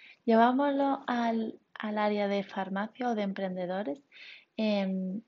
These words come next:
en el tema de redes sociales. Para que tú llegues a vender por tu página web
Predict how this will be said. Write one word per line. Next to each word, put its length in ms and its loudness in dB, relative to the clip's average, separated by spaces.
en 180 -2
el 140 -2
tema 300 0
de 180 2
redes 300 -2
sociales. 720 -10
Para 300 6
que 100 0
tú 180 -4
llegues 400 -2
a 80 0
vender 600 -2
por 180 -8
tu 120 -10
página 480 -6
web 340 -2